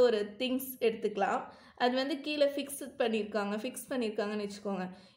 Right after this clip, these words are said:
இப்போ மேலேருந்து ஒரு ஃபோர்ஸ் தரீங்கன்னா, அந்த ஃபோர்ஸ் எப்படி இருக்கும்? இந்த காண்டாக்ட் ஆகிற ஏரியா, இந்த ஏரியால தானே தருவோம். இந்த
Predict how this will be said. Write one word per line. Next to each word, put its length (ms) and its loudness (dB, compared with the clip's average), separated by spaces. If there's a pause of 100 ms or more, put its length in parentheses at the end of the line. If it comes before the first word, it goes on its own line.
(100)
இப்போ 140 0 (140)
மேலேருந்து 460 2 (180)
ஒரு 140 10 (100)
ஃபோர்ஸ் 360 4 (480)
தரீங்கன்னா, 520 2 (580)
அந்த 160 4 (100)
ஃபோர்ஸ் 360 2 (180)
எப்படி 260 2
இருக்கும்? 360 -2
இந்த 140 4 (200)
காண்டாக்ட் 580 2
ஆகிற 180 4 (180)
ஏரியா, 260 6 (420)
இந்த 120 2 (140)
ஏரியால 320 6
தானே 220 0
தருவோம். 340 2
இந்த 120 4